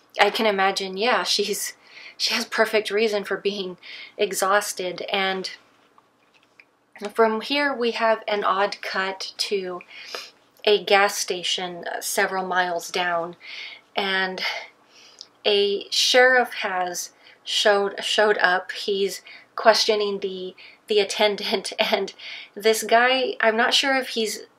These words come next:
covered in blood or paint, but it looks like blood. There is apparently a dead cow in the,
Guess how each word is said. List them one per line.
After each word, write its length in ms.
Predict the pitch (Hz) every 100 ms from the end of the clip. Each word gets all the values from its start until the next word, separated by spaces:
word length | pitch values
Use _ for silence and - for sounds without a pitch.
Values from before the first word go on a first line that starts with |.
| _
covered 320 | - 226 220 208
in 140 | 180
blood 400 | 202 233 254 240
or 160 | 196 -
paint, 500 | - 220 226 220 - 185 -
but 240 | 180 - - - - - - _
it 120 | 233
looks 260 | 233 269 -
like 240 | 254 190
blood. 360 | 196 190 185 170 - - - - - -
There 260 | 208 220
is 120 | 214 269
apparently 640 | - 247 254 233 233 -
a 320 | 196 196 196 - _
dead 380 | - 202 214 - - _ _ _ _ _ _ _ -
cow 500 | - 240 202 196 202 - - - - - _
in 280 | 220 208 208
the, 340 | 208 202 196